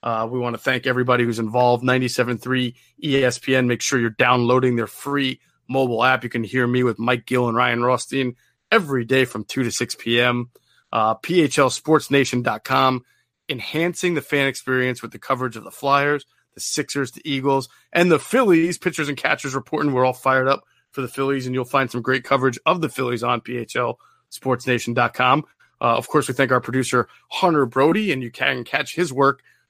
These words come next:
at Sports Talk with Broads on YouTube and all the great Philadelphia fan take, uh, passionate fan takes he's been giving. And Hunter's been doing a little, uh, enterprising journalism himself, going to some games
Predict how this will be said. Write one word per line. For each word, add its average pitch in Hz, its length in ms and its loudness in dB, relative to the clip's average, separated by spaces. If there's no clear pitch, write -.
at 127 220 -2
Sports - 380 -2
Talk 131 260 2
with 127 200 0
Broads 131 540 2
on 123 220 0
YouTube 165 640 -2
and 120 280 -2
all 131 200 2
the 135 80 -2
great 131 260 -2
Philadelphia 135 720 2
fan 139 280 2
take, 135 360 0
uh, 120 140 4
passionate 135 440 -4
fan 135 200 -2
takes 127 220 -6
he's 135 160 -6
been 123 120 -6
giving. 135 300 -4
And 220 300 0
Hunter's 349 300 0
been 190 140 0
doing 170 180 6
a 160 40 6
little, 147 340 4
uh, 135 240 6
enterprising 156 560 0
journalism 135 400 0
himself, 131 340 -2
going 143 200 0
to 135 40 -4
some 143 160 -6
games 135 440 -2